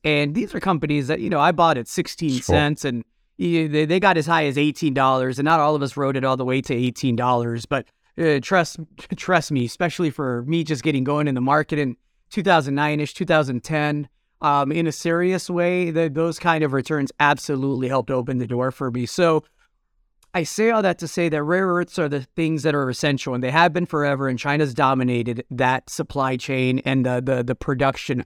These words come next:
Speaker 1: of it. They control, you know, I, I haven't checked the numbers lately, but it's over ninety percent of the refining, um, that goes into getting these types of rare earths. There's two types. There's the light type,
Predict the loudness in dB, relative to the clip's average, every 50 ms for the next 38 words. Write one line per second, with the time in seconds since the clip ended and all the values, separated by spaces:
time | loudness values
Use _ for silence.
0 | -2 -2 -2 -2 -2 -6 -8 -6 -4 -4 -4 -4 -4 -6 -6 -4 -4 -2 -2 -2
1 | -2 -4 -6 _ _ _ _ _ _ -2 0 2 2 2 0 0 2 2 2 2
2 | 2 2 2 2 2 2 0 -2 -2 -2 -2 -2 -2 -2 -2 -2 0 0 0 0
3 | -2 -2 -2 -2 -2 0 0 0 0 0 0 0 0 0 0 0 0 -2 -2 -4
4 | -6 -6 -4 -2 -2 -2 -2 -2 -4 -4 -4 -4 -6 _ -2 -2 0 0 0 -2
5 | -2 -4 -4 -6 -10 -12 _ _ _ _ _ _ -2 0 2 2 2 0 -2 0
6 | 2 2 2 4 4 2 2 2 0 -2 -4 -2 -2 0 0 0 0 0 -2 0
7 | 0 2 2 2 2 2 0 -2 -2 -2 -4 -4 -2 -2 -2 -2 -2 -4 -4 -2
8 | -2 0 0 0 -2 -4 -6 -6 -8 -6 -4 -4 -2 0 0 0 0 -2 -6 -6
9 | -6 -6 -4 -4 0 2 2 0 0 -2 -4 -2 0 0 0 0 -2 _